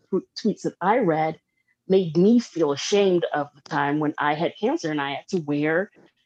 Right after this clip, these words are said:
you know, poise pads and diapers. Like, why, why have to, you know, see all of those horrible things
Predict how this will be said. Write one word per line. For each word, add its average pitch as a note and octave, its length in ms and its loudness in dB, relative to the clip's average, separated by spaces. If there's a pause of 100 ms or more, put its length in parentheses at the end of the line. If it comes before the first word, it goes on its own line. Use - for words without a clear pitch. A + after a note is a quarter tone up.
(120)
you E3+ 160 2
know, D#3+ 120 -2 (120)
poise A#3+ 260 -2
pads D3 460 -4
and F3+ 100 0
diapers. - 560 -6
Like, - 160 -18 (600)
why, G#3 320 2
why F#3+ 340 2
have D#3+ 380 -4
to, D3 320 -2 (500)
you D3+ 120 -2
know, C3 220 -2 (120)
see F3 500 0
all E3 240 4
of D3 120 -4
those D#3 400 0
horrible D#3 560 0
things D#3+ 800 0